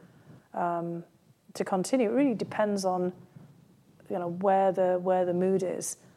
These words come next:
and whether there's an expectation of, again, whether the United States should be carrying the can, you know, as they say, for everything.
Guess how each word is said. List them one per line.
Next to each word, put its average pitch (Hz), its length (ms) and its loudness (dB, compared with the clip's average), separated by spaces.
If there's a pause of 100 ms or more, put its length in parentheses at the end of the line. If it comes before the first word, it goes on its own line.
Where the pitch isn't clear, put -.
(100)
and 196 120 -2
whether 185 200 2
there's 185 180 -2
an 180 80 -2
expectation 185 840 -4
of, 180 260 -6
again, 190 480 2
whether 185 200 -2
the 185 60 0
United 180 300 -4
States 190 220 -8
should 180 100 -10
be 185 160 -6 (340)
carrying 185 380 0
the 175 80 -4
can, 190 340 -2 (100)
you 185 80 -2
know, 175 60 -2
as 175 120 -4
they 185 80 -6
say, 180 260 -4
for 175 160 -10
everything. 180 420 -12